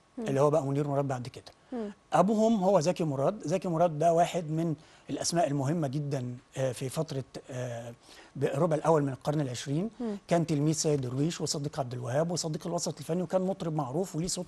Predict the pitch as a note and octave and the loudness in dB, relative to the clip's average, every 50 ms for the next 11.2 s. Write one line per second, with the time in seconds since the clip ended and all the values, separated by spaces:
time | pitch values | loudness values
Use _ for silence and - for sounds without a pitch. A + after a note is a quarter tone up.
0 | - - - D#3 E3+ E3 - - - E3 F3 D#3+ D3+ E3 D3+ D3 D3 D3+ D#3 G3 | -8 -6 -4 -4 -2 -4 -4 -6 -6 -4 -4 -2 -2 -2 -2 -2 -2 -2 -2 -4
1 | - - - - - - C4+ A3+ G#3+ G#3 - C#3+ D#3+ E3 F3+ F3+ F#3 F3+ F3 F3+ | -6 -10 -16 -16 -10 -6 -6 -6 -6 -2 4 6 6 8 6 4 2 2 2 0
2 | E3 - - - F#3+ F#3 F3 - - - D#3+ C3+ - - - G3 F#3+ F#3 E3+ E3 | 0 0 0 2 2 2 2 0 -4 -8 -8 -8 -8 -6 -6 -4 -2 -2 -2 -2
3 | D#3+ D#3 C3+ C3 D3+ E3 E3 D#3 C#3+ - - - E3 D#3 D#3 C#3+ C#3 C3 B2 C3 | -2 -2 -2 0 0 0 0 0 -2 -4 -4 -2 0 0 0 0 -2 -2 -4 -2
4 | C#3 D3+ D#3 D3 C#3 C3 B2+ A#2+ B2 C#3 E3 D#3+ E3+ G#3+ - - - - - - | 0 0 0 0 -2 -4 -6 -4 -4 -2 -2 -2 -2 -4 -6 -12 -20 -20 -20 -20
5 | - - - - _ - D3+ D3 D#3+ D#3+ D#3 D3 D3+ D3 C#3+ D#3 D3+ - - - | -20 -20 -20 -20 _ -2 2 4 6 6 6 6 4 4 2 0 -4 -8 -10 -16
6 | - - - - - F3+ F#3+ G#3 A3+ A3+ A3 G#3+ G#3+ C4 B3+ - - F#3+ - - | -20 -20 -18 -16 -10 2 6 8 8 8 8 6 4 4 2 0 -4 -6 -4 -2
7 | F#3 D#3+ E3+ F3+ F3 D#3+ C#3 B2+ D#3 F#3+ C4+ C#4+ - - E3+ G#3+ A#3+ - - G3+ | 0 0 2 2 2 0 2 2 4 4 2 2 2 4 4 4 4 4 0 -4
8 | - - - - F#3+ F#3+ E3+ D#3 D3+ D3+ C#3+ C3+ B2 B2 B2 A#2+ A#2+ A#2+ A#2+ B2+ | -6 -8 -8 -4 -2 -2 -2 -2 -2 -2 -2 -2 -4 -4 -6 -6 -8 -8 -6 -2
9 | C#3 E3 F3 E3+ E3+ E3+ D#3+ C#3 B2+ C3 C3+ C3 C#3 D3+ D3+ F3+ F3 D#3+ - - | 0 2 4 4 4 4 4 2 -2 -4 -4 -2 0 0 2 2 0 -2 -2 -2
10 | F3 F3 - E3 D3 C#3+ C#3+ C3 B2 B2 C#3+ D3+ D3 E3 A#3 - - - - C4 | -4 -4 -4 -4 -2 -2 -2 -4 -4 -4 -2 0 0 0 -2 -2 -6 -10 -8 -6
11 | A#3 G#3+ G3+ | -6 -6 -6